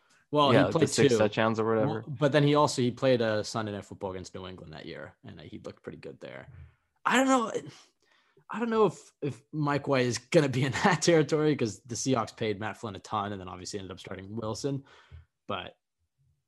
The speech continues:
Speaker 1: I, I th-, I think he's gonna earn himself a pretty solid contract, you know, like a five million dollar contract. I think he give him a one-year deal,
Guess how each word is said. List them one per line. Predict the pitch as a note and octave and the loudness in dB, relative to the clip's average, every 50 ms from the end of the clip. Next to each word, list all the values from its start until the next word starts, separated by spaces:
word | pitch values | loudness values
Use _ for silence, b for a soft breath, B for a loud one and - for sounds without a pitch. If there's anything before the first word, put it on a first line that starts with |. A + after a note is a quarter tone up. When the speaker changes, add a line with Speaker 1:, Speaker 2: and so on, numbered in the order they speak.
| _ _ _ _ - | _ _ _ _ -4
Speaker 1:
I, | A#2+ C3+ A#2+ A2 C#3 G3 | -2 0 4 4 4 4
I | A3+ | 4
th-, | A3+ - - - D3 D#3+ - - - | 2 -2 -4 -4 -4 -4 -6 -6 -2
I | - E3 | 0 0
think | A3 G#3 D#4+ E4 C#4 | 0 2 0 2 4
he's | C4+ A3 D#3+ | 4 4 6
gonna | - F#3 D#3 A2+ | 6 6 6 6
earn | C3 D#3 F#3+ A3 | 6 6 6 6
himself | F3 C#3+ - - - D3 - - - | 6 4 4 4 2 2 0 -2 -4
a | C3+ C3+ C3 | -4 -4 -4
pretty | B2+ - F#3 F3+ E3 B2+ | -2 0 2 2 2 2
solid | - - - A#2 B2 B2+ B2 A#2 G#2 - | 0 0 -2 0 0 0 0 -2 -4 -6
contract, | - - - - A#2+ B2 C3+ B2+ - - F#2+ A#2 | -12 -12 -6 -4 -2 -2 -2 -2 -4 -6 -6 -6
you | A#2 | -6
know, | A2 | -6
like | G#2 G#2 - | -6 -8 -8
a | A2 | -10
five | - - A#2+ A2 A2+ A2 A2 | -6 -4 -2 -2 -2 -2 -4
million | A2 G#2+ G#2+ G#2+ G#2 G#2 | -6 -6 -8 -8 -10 -8
dollar | G2 G#2 G#2+ G#2 G2+ F#2+ G2+ - _ | -8 -6 -6 -6 -6 -8 -10 -14 _
contract. | - - G#2+ G#2+ A2 G#2 - - | -8 -4 -4 -4 -4 -4 -4 -4
I | C#3+ | -2
think | C3+ D#3 E3+ | 0 0 0
he | D3 C3 | 0 0
give | B2 C3+ | 0 0
him | A#2+ A2+ | 0 0
a | G#2+ | -2
one-year | G2+ G#2+ G#2+ G#2 G2 F#2+ | -2 -4 -6 -6 -8 -10
deal, | E2+ G#2 G#2+ G#2+ G2+ G2+ b | -8 -8 -8 -8 -8 -10 b